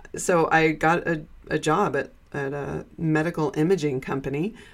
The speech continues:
um, working in their photo lab because they were doing ultrasound and taking still images off of Betacam and then putting them, believe it or not, in ninety-one, putting them onto a computer and then taking the patient's name off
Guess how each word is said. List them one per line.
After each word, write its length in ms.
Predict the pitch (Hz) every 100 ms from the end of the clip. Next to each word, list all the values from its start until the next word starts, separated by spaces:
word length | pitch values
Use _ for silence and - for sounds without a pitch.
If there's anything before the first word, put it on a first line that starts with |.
| -
um, 220 | 156 156 147
working 280 | 160 190
in 120 | 165 160
their 120 | 165
photo 300 | - 175 220
lab 300 | - - -
because 240 | - 151
they 120 | 151 143
were 100 | 147
doing 200 | 151 139
ultrasound 640 | 147 151 147 147 147 160
and 80 | 135
taking 440 | 147 147 143 139 - -
still 320 | - 160 151
images 360 | 147 147 151 147
off 160 | 135
of 100 | 139
Betacam 600 | 143 151 147 147 143 160
and 80 | 143
then 160 | 139 135
putting 340 | - 165 160
them, 220 | 151 147 143 - - - - - - - - -
believe 220 | 147 151
it 60 | 151
or 40 |
not, 300 | 143 147 156
in 380 | 156 147 143 151 - 156 147 151 165 156
ninety-one, 1000 | 151 147 147 - 143 151 165 156 143 160 156
putting 340 | 160 151 151
them 260 | 147 147 151
onto 720 | 147 147 147 - 147 143 143 -
a 60 | -
computer 640 | 143 131 156 196 277 269 - - -
and 160 | 151 147
then 200 | 143 139
taking 280 | 156 147 139
the 60 |
patient's 440 | 135 170 180 202 196
name 180 | 196 190
off 320 | 202 226